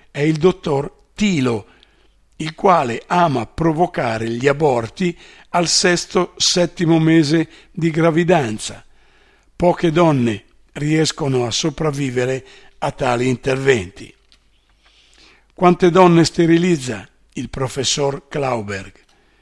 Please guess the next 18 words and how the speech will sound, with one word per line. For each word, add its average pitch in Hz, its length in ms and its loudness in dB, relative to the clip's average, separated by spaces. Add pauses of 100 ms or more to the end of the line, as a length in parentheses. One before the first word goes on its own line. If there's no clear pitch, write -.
(540)
In 135 180 0
un 170 160 8
anno 185 560 4
ha 143 140 -4
già 143 260 0
sterilizzato 160 1040 0 (380)
duemilaottocentosessantatré 160 2500 0
ragazze 131 720 -4 (420)
di 165 200 -2
età 185 240 0
inferiore 170 720 2
a 160 40 -2
diciotto 160 580 -2
anni 113 500 -2 (460)
e 135 160 -4
ottocentottantadue 151 1700 0
più 143 380 -4
adulte. 147 720 -2